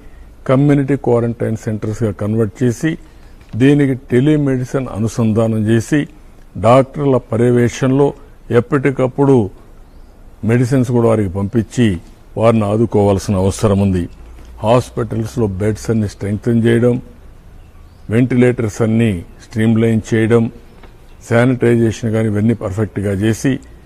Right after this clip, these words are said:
ఎక్కడన్నా వచ్చిన పేషెంట్ని ప్రాపర్గా చూసే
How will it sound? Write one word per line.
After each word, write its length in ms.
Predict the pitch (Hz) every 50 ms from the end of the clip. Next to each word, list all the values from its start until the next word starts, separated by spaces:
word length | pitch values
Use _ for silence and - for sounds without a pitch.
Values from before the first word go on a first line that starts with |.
| - - - - - - - - - - - -
ఎక్కడన్నా 380 | 104 113 - - 147 139 139 135
వచ్చిన 400 | 123 110 113 104 - - 127 123
పేషెంట్ని 760 | 110 - 110 110 110 107 - 123 113 107 113 120 123 123 - - - - - - - -
ప్రాపర్గా 440 | - 107 113 107 - 110 113 101 107
చూసే 560 | 101 95 107 101 92 - 110 104 98 87 80